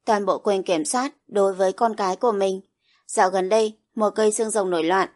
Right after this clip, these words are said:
đã mọc trong người Chu Niệm. Cô không muốn tiếp tục nghe lời Nhiễm Ngân, giọng nói vừa ấm ức, vừa kiên định. Hạc Toại là bạn của con,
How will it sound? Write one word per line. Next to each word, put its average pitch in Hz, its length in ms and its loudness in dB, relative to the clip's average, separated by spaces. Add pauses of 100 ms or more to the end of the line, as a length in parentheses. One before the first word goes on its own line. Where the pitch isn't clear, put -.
(140)
đã 220 160 2
mọc 240 260 0
trong 214 200 -4
người 196 160 0
Chu 220 160 -4
Niệm. 214 240 0 (400)
Cô 226 140 4
không 220 220 -2
muốn 180 160 0
tiếp 254 200 -2
tục 208 200 2 (120)
nghe 220 220 -2
lời 190 200 2
Nhiễm 185 260 -2
Ngân, 220 240 0 (180)
giọng 196 260 -2
nói 180 160 2
vừa 226 120 0
ấm 185 240 2
ức, 277 200 -4 (220)
vừa 202 200 2
kiên 220 240 0
định. 220 180 2 (760)
Hạc 220 240 -6
Toại 214 180 0
là 214 100 0
bạn 202 200 -2
của 214 140 -2
con, 240 280 0